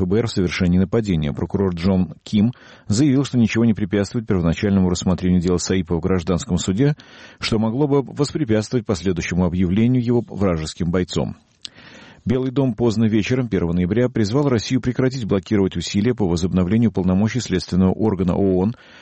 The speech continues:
которому поручено определить, кто стоит за применением химического оружия в Сирии. Россия наложила вето на возобновление действий в Совете Безопасности оон по расследованию обстоятельств применения химоружия.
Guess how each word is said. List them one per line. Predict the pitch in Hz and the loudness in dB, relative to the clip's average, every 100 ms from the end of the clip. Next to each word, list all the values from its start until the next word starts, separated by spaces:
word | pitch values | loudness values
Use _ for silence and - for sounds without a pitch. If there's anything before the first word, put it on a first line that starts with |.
| - | -4
которому | 110 147 160 151 | -2 2 0 2
поручено | 120 127 143 135 | 0 0 0 -2
определить, | 135 135 147 117 - - | 0 0 2 2 0 -8
кто | - 110 | -2 -2
стоит | - 107 127 | 0 0 0
за | 120 | 0
применением | 98 92 92 104 123 | 2 4 4 4 2
химического | 113 90 85 - 98 | 2 0 0 -2 0
оружия | 82 90 | 2 0
в | 90 | -2
Сирии. | - 107 76 65 - - - - | 0 0 0 -4 -8 -20 -14 -4
Россия | 104 - 147 | -4 -2 0
наложила | 151 135 147 | 0 0 2
вето | 127 104 98 131 | 2 2 0 0
на | 117 | 0
возобновление | 90 85 82 90 113 107 | 0 0 0 2 4 2
действий | 95 95 120 | 2 -2 -4
в | - | -2
Совете | 104 95 | 0 0
Безопасности | 85 90 90 85 85 - 85 | -2 0 -2 -2 -2 0 0
оон | 90 117 | 2 2
по | 113 | 0
расследованию | 104 - 92 117 113 | 0 0 0 2 0
обстоятельств | - 92 87 - | 0 -2 -2 -2
применения | 98 95 82 85 | 0 2 2 0
химоружия. | - 98 117 107 80 69 | 0 2 2 2 -2 -6